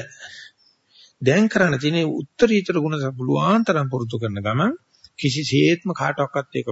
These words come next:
කරදරයක් වෙන්න දෙන්නත් එපා, අඟවන්නෙත් නැතුව දිගටම මේ ගුණ වර්ධනය, එහෙම නැත්නම්, අ, ප්‍රතිපදාව,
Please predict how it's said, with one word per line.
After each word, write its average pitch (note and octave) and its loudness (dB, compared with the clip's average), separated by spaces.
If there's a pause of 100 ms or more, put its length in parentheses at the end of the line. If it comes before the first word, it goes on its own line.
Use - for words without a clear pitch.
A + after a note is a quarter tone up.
කරදරයක් A#2 -2
වෙන්න B2+ -6
දෙන්නත් B2+ -4
එපා, D#3 -4
අඟවන්නෙත් C3+ -2
නැතුව G#2 -4 (460)
දිගටම D#3 2
මේ B2+ -4
ගුණ B2+ 4
වර්ධනය, B2 4 (400)
එහෙම A2+ -4
නැත්නම්, A2+ -4 (540)
අ, B2+ -2 (120)
ප්‍රතිපදාව, A#2 0